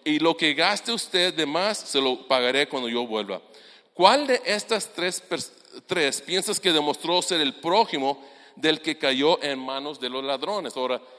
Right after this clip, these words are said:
el, el experto en la ley no pudo contestarle, "Ah, pues el samaritano". No le pude, no, como que no salía de su garganta esas palabras. No quería decir la palabra samaritano, ¿verdad?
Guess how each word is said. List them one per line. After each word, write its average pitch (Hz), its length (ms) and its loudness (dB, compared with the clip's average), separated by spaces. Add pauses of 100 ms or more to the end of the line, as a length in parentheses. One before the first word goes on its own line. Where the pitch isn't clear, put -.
(120)
el, 123 240 -4
el 127 120 -4
experto 208 380 -6
en 208 60 -2
la 190 100 2
ley 185 180 0
no 185 140 -2
pudo 196 260 -2
contestarle, 160 880 -2
"Ah, 208 220 -4
pues 170 140 -10
el 151 100 -8
samaritano". 135 800 -4
No 151 160 -2
le 175 80 -4
pude, 165 260 -8
no, 147 160 -10
como 160 160 -10
que 139 100 -10
no 156 100 -8
salía 175 340 -8
de 170 100 -10
su 131 220 -12 (220)
garganta 143 580 -4
esas 135 220 -10
palabras. 160 580 0 (380)
No 160 180 -4
quería 185 220 0
decir 175 280 -4
la 180 80 2
palabra 165 360 0
samaritano, 135 800 0
¿verdad? 127 280 2